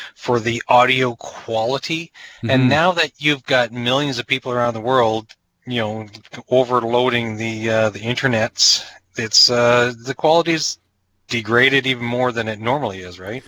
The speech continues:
Speaker 2: Yeah.
Speaker 1: So it is, it is what it is.
Speaker 2: Yeah, so we're, we're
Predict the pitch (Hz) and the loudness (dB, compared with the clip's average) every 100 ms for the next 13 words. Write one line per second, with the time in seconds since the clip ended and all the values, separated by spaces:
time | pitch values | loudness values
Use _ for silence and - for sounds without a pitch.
0 | - - 127 131 123 110 120 120 127 - | -20 -8 0 2 2 0 -4 -8 -12 -14
1 | _ _ 165 214 247 233 208 170 160 175 | _ _ -2 2 2 2 0 2 2 2
2 | - - _ _ - - - 180 180 175 | -2 -4 _ _ -20 -16 0 6 6 6
3 | 190 190 190 190 180 190 190 185 180 | 4 4 6 4 4 2 2 0 -2